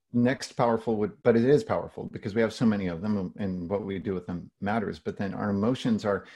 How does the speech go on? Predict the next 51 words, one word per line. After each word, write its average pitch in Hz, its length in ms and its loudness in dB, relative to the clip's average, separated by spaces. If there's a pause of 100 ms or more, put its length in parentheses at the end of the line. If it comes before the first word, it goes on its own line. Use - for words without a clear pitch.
(120)
even 107 180 0
more 120 160 4
powerful 95 420 -4
because 98 340 -2
they're 127 140 2
emotions. 107 720 0
I 107 60 0
mean, 110 160 4
they 110 80 2
move 117 240 2
our 117 80 -2
whole 117 240 -4
body. 117 400 -2
They 98 140 0
ch-, - 240 -14 (320)
they 117 80 -2
ha-, 117 160 0
they're 113 240 2
so 123 300 2
energetically 117 920 0
impactful, 110 720 -6 (240)
and 113 80 -2
we 110 80 2
don't 117 160 0
have 139 220 -2
as 113 120 -2
many 98 280 -2
of 82 180 -10
them. - 260 -14
So - 220 -6
each 113 180 -2
of 113 80 -4
them 104 160 0
is 95 120 -6
a 101 40 0
lot 98 220 -4
more 98 240 -2
important. 87 520 -6 (300)
But 120 120 -10
then 131 120 0
our 95 80 0
words, 107 760 -6 (360)
like, 120 120 2
last 139 220 2
time 131 160 2
we 104 80 0
talked, 98 340 -2 (120)
you 107 140 -2
talked - 300 -4
about, 95 420 -2 (200)
uh, 90 280 -2